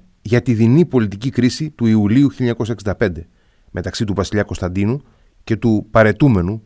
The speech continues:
πρωθυπουργού Γεωργίου Παπανδρέου και τις λεγόμενες κυβερνήσεις της αποστασίας. Για τις πολιτικές βάσεις και διαστάσεις της κρίσης των Ιουλιανών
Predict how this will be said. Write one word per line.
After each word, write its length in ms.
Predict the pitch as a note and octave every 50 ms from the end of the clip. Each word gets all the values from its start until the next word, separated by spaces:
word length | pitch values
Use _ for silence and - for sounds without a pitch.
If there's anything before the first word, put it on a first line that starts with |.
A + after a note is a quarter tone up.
| _ _
πρωθυπουργού 480 | - F#2+ - - E2+ F#2 G2 G2 G#2
Γεωργίου 380 | G#2 F2+ F#2+ G2 F#2 F#2 F#2+ G#2
Παπανδρέου 580 | F#2+ G2 E2 F#2+ F#2 F2+ F#2+ G2+ F#2 D#2 D2+ - _ _ _ _ _ _ _ _ _ _ _ _ _
και 100 | _ A2
τις 120 | G2+ - -
λεγόμενες 500 | G#2+ G#2 G2 B2 C3+ C3+ C3 B2+ A#2 -
κυβερνήσεις 580 | - A#2 G2 G2+ F2 F2+ A2+ A2 - - G2 -
της 120 | - -
αποστασίας. 720 | G2+ - - - - F2+ E2 - F2 F2 F2+ - - _ _ _ _ _ _ _ _ _ _ _ _ _ _ _ _ _ _ _ _
Για 140 | _ - G#2
τις 120 | - -
πολιτικές 520 | - - A#2 A2 A2 G#2+ G#2 F3 F3+ E3 C#3+
βάσεις 380 | D3 E3+ F3+ - - G#2 F2+
και 140 | - - A2+
διαστάσεις 600 | G2+ G#2+ G#2 F#2+ - - F#3 F#3+ - - F2+ -
της 160 | - F2 -
κρίσης 300 | - - B2+ B2 - G#2
των 140 | F2+ G#2+ G2+
Ιουλιανών 680 | G2 G2 F#2 F2+ G2 G2 F#2+ G2 G#2+ A2 A#2+ C3+ C#3 _